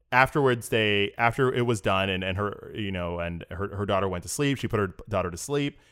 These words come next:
and then got out of the V R. Um, her husband and her family were all watching this, and you get to see in this documentary all of her, like, the kids, like, seeing their sister and stuff and whatnot, and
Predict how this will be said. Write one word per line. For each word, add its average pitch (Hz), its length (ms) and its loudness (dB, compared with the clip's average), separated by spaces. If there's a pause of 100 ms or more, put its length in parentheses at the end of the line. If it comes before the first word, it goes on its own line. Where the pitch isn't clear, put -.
(120)
and 95 160 -2
then 92 80 -2
got 98 180 2
out 92 100 2
of 90 60 -4
the 92 100 -6
V 90 200 -4
R. 85 280 0 (340)
Um, 90 440 2 (140)
her 107 100 0
husband 123 400 0
and 101 80 -2
her 95 80 -4
family 107 320 0
were 98 160 2
all 90 120 2
watching 85 400 -4
this, 82 280 -6
and 92 120 -6
you 95 80 -4
get 95 280 -4
to 92 100 -10
see 95 220 -6
in 90 40 -6
this 90 120 -8
documentary 90 920 -4
all 92 200 0
of 87 60 -6
her, 110 160 -6
like, 98 180 -6
the 92 80 -10
kids, 87 480 -4
like, 85 180 -6
seeing 90 340 -6
their 85 140 -6
sister 85 480 -8
and 80 140 -10
stuff 80 360 -6
and 82 140 -8
whatnot, 80 480 -6
and 78 180 -10